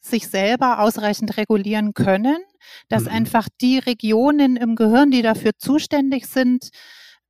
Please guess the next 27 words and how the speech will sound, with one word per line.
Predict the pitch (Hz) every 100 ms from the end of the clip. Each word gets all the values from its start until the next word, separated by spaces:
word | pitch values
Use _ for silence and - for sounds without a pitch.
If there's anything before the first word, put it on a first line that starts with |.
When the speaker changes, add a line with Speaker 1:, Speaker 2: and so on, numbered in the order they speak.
| _ -
Speaker 1:
länger | 208 202 269 302
brauchen, | - - 214 254 254
bis | 226 208
sie | 214
ausgereift | 180 226 - 269 220 240 - -
sind | 269 254 240
und | 226 214
dieses | 214 196 -
Zusammenspiel | - 196 196 233 311 - 269 277
Speaker 2:
Mhm. | -
Speaker 1:
gut | 277 -
funktioniert, | - 262 - 247 233 233 240 233 - - - - - _
ähm, | 226 214 214
und | 214 208
dass | 185 190 -
das | 190 175 -
aber | 214 226 220
auch | 196 -
einfach | 202 214 214 247 233 - - _ _ _ _ _ _
im | 247 220 220 214 -
Bereich | 202 170 175 -
des | 226 208
Normalen | 202 196 247 339 269 180
ist, | 185 - 202
denn | 196
gefühlsstarke | 196 180 - 330 117 104 101 110
Speaker 2:
Mhm. | 240